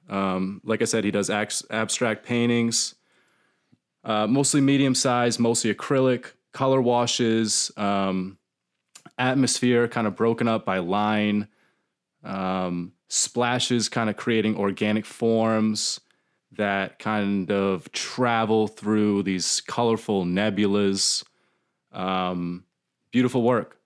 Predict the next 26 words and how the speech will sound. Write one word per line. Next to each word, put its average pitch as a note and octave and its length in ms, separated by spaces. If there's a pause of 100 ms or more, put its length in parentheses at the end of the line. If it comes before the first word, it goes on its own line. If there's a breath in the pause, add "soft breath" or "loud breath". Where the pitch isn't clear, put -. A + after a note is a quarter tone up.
(180)
The A2 60
dude A2 220
blows A2 260
my G#2 120
mind G2+ 260
every A2 200
time G#2+ 240
I G#2+ 60
see A2 180
a G#2+ 60
painting. F#2 580 (560)
Uh, F2+ 280
he's F#2+ 200
a G#2 60
great G#2+ 360
human A2+ 280
being. F#2 480 (760)
Check A#2 300
him A#2+ 140
out, G2 420
follow G#2 460
him, G2 420 (440)
buy G2 200
some G2 320
work. G2 520 (640)
Um, F#2 680